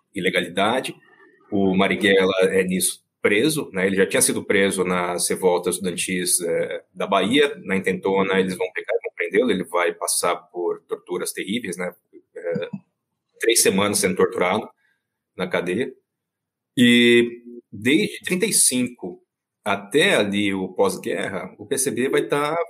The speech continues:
fora da legalidade, né? E nesse período ele vai de novo ser preso, vai ficar mais um ano preso, depois, em trinta e nove, ele é preso de novo, vai pra Fernando de Noronha,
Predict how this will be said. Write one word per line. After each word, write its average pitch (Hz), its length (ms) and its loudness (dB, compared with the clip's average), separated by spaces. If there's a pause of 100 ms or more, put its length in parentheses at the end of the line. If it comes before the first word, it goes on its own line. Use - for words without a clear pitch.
(160)
fora 165 340 2 (320)
da 123 180 -2
legalidade, 151 600 2
né? 92 180 -10 (280)
E 110 760 2
nesse 123 400 -2
período 101 680 2
ele 95 180 -2
vai 101 720 2 (220)
de 117 120 -2
novo 110 300 0
ser 113 140 0
preso, 104 360 -4
vai 113 100 -2
ficar - 160 -10
mais 87 220 -6
um 127 120 -4
ano 104 160 -4
preso, 104 300 2
depois, 95 280 0
em - 20 -6
trinta 117 220 -2
e - 20 0
nove, 98 220 2
ele 92 80 0
é 90 40 0
preso 120 280 -2
de 104 80 -2
novo, 98 320 -2
vai 107 180 2
pra 107 180 0
Fernando 104 300 -2
de 98 60 -2
Noronha, 95 360 2